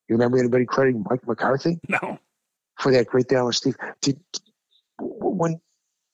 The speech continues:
Speaker 1: they were scoring all those points and Mike McCarthy was calling the plays, who was getting all the credit? Dak Prescott's getting all the credit. M V P,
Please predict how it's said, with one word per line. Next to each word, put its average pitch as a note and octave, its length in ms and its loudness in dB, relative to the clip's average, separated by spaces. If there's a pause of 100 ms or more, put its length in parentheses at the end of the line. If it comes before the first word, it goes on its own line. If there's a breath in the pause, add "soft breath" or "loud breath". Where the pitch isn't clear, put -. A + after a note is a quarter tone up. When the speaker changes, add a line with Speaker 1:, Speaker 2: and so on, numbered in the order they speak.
(280)
Speaker 1:
they G#3 80 2
were F3 100 2
scoring F#3 280 2
all F3 120 4
those D#3 140 2
points - 640 -2 (300)
and A#2 80 -2
Mike D3 220 0
McCarthy D#3 420 -2
was A#2+ 140 -2
calling D3+ 260 -2
the B2+ 60 -8
plays, - 580 -2 (1200)
who G3+ 80 2
was G#3 100 6
getting A3+ 160 4
all F3+ 80 6
the E3 60 2
credit? G#3 340 0 (1700)
Dak - 180 -4
Prescott's - 400 0
getting - 200 -2
all C#3 80 2
the D3+ 60 0
credit. A3+ 280 2 (580)
M D3+ 200 4
V D#3 140 4
P, G3 540 4